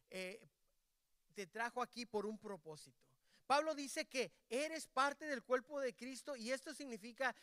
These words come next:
que tienes un papel que tú debes desempeñar. ¿Cuál es tu papel? ¿Cuál es tu rol? ¿Cuál es tu parte de esta iglesia?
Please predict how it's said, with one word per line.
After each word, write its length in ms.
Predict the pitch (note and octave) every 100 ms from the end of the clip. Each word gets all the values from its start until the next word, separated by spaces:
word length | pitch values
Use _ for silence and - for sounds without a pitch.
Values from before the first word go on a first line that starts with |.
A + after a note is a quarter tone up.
| - -
que 140 | A3+
tienes 460 | - F#3+ A#3 C#4 -
un 260 | C4 C4 C#4+
papel 840 | - A#3 - - E4 B3 G3 B3+ C4+ _ _ _ _ _ _
que 120 | - F#3
tú 220 | - A#3+
debes 320 | G#3+ F#3+ G3+
desempeñar. 640 | G#3+ - G3+ G3+ G#3 C4+ _ _ _ _ _ _ _ _ _ _ _ _ _ _ _ _ _ _
¿Cuál 240 | F3 G#3
es 160 | G#3 -
tu 100 | G3+
papel? 320 | D#3 - _ _ _ _ _ _ _ _ _ _ _ -
¿Cuál 200 | A#3 A3
es 160 | A#3
tu 140 | - F3+
rol? 240 | C3 A#2 _ _ _ _ _ _ _
¿Cuál 160 | - A3+
es 160 | A#3 -
tu 140 | G#3+ -
parte 580 | A3+ A3+ B3 - C#3 C3 _ _ _ _ _ _ _
de 220 | E3 D#3+
esta 240 | E3 -
iglesia? 500 | D#3+ C3+ C3 B2 -